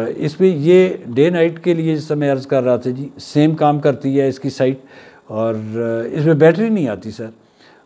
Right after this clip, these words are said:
किसी किस्म की भी, बगैर बैटरी के है। और अगर मैं आपको ये बताऊं जी कि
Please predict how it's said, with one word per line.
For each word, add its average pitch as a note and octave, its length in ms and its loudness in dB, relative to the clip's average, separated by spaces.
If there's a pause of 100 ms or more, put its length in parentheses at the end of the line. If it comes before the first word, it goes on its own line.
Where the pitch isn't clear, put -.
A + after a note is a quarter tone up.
(1300)
किसी B2 220 -4
किस्म A#2 300 -2
की A#2 120 -2
भी, A2 200 -6 (320)
बगैर B2+ 280 2
बैटरी C3 360 -2
के C#3 160 0
है। C3+ 180 -6 (420)
और A2 640 -8
अगर B2+ 260 -4
मैं B2+ 240 -2
आपको B2 360 0
ये C#3+ 200 0
बताऊं B2+ 380 -2
जी B2 180 -4
कि B2 500 -2